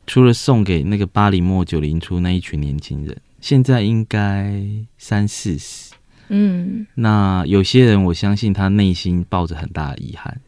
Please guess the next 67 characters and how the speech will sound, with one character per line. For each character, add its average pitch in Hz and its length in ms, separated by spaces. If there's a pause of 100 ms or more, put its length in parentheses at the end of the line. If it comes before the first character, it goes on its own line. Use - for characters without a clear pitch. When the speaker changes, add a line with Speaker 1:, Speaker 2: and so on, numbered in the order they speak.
(120)
Speaker 1:
因 101 60
为 98 60
年 87 220
轻 90 180
的 82 80
时 80 100
候 78 280
不 92 100
敢 - 240
追 78 180
梦， 76 280
或 85 120
是 85 160 (200)
不 104 140
允 78 200
许， - 300 (760)
那 95 260
他 104 160
内 107 180
心 92 200
总 85 140
有 73 60
一 85 40
些 85 120
遗 67 240
憾。 82 240 (140)
可 92 120
是 117 480 (840)
我 135 80
总 139 180
觉 107 160
得 117 80
你 95 140
现 117 140
在 113 100
再 107 160
来 90 100
看 98 200
这 95 80
个 92 80
电 92 200
影， 78 200
除 90 220
了 90 340 (760)
感 87 200
动 98 280
你， 76 260 (340)
然 85 160
后 98 120
你 87 120
除 98 160
了 95 100
感 80 260
慨 90 180
之 80 160
外， 80 180
我 85 140
倒 82 220
觉 90 180
得 123 260
其 131 200
实 123 80
他 131 100
某 123 120
种 95 100
程 90 180
度 107 80